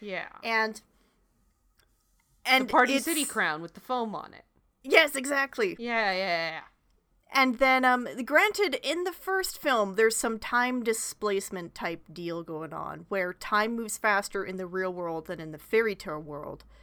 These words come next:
Speaker 2: Um, but even still, it's so weird to me that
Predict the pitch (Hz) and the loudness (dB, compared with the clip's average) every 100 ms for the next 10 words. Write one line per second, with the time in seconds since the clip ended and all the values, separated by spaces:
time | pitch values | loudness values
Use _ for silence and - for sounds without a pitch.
0 | - - - _ _ - 220 220 220 247 | -20 -20 -20 _ _ 2 4 4 2 0
1 | 285 415 440 - - 349 330 233 202 - | 2 0 -2 -2 0 4 6 6 4 -4
2 | - - - 277 262 - 403 415 302 330 | -20 -20 -4 0 2 4 4 4 4 2
3 | 349 - 339 311 233 214 208 - _ _ | 2 -2 -4 -2 -2 -4 -6 -12 _ _
4 | - 208 233 233 220 | -18 0 4 6 4